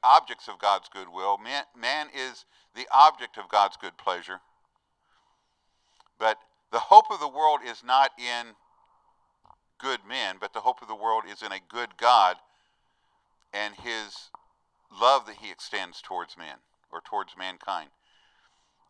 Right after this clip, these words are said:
Praise God. So the shepherds quickly went and looked for Jesus. They found Jesus, and they told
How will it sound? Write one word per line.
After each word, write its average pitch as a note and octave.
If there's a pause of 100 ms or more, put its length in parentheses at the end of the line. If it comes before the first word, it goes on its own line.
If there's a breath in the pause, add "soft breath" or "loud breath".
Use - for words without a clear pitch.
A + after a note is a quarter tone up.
(140)
Praise G2
God. F#2
So -
the A2+
shepherds F#3+
quickly F#3+
went D3+ (1700)
and A#2+
looked D3
for D3+
Jesus. C3
They A2+
found C#3
Jesus, C3 (680)
and A2+
they A#2
told C#3